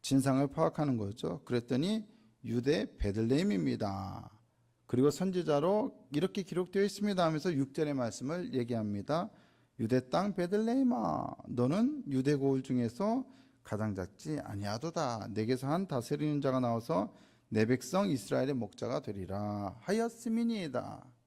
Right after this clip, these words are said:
바로 이 말씀을 예언했던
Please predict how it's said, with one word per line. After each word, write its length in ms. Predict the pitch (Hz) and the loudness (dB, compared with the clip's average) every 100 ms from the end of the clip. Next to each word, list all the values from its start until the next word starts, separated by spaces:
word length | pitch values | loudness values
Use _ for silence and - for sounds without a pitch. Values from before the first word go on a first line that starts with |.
| _ _ _ _ _ _ _ _ _ _ _ _ - | _ _ _ _ _ _ _ _ _ _ _ _ 2
바로 200 | 180 226 | 6 6
이 400 | 196 208 135 92 - - _ _ _ _ _ _ _ _ _ _ _ _ _ _ _ _ _ _ _ _ _ | 6 6 4 2 -6 -20 _ _ _ _ _ _ _ _ _ _ _ _ _ _ _ _ _ _ _ _ _
말씀을 540 | 147 143 143 185 208 202 | 6 6 6 2 2 6
예언했던 840 | 139 135 156 151 - 123 98 - | 6 6 2 0 0 0 0 -6